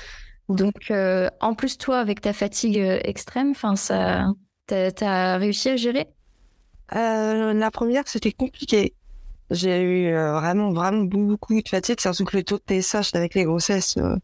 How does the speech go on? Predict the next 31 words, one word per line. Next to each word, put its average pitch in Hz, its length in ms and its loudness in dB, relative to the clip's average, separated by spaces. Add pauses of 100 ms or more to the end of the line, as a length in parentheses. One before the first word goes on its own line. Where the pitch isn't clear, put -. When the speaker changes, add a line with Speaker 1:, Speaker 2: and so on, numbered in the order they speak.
(580)
Speaker 2:
il 202 260 2
monte, 220 540 0 (160)
il 190 80 2
mon-, 185 180 0
il 202 160 0
grimpe 190 380 -2
en 165 140 2
flèche. - 400 0 (720)
Donc, 190 320 -2
euh, 190 520 2
c'était 180 640 0
compliqué. 220 460 0
La 202 140 2
deuxième, 214 640 0 (460)
je 160 160 0
commence 196 360 0
à 226 40 2
avoir 214 160 2
l'habitude. 190 520 0 (460)
Puis 180 100 0
bon, 165 80 4
la 160 120 0
troisième, 165 380 0
du 165 80 0
coup, - 120 -8
c'est 165 160 2
passé 165 240 0
tout - 140 -4
seul. 165 300 0 (280)
Speaker 1:
Ouais, 208 280 0
et 202 80 0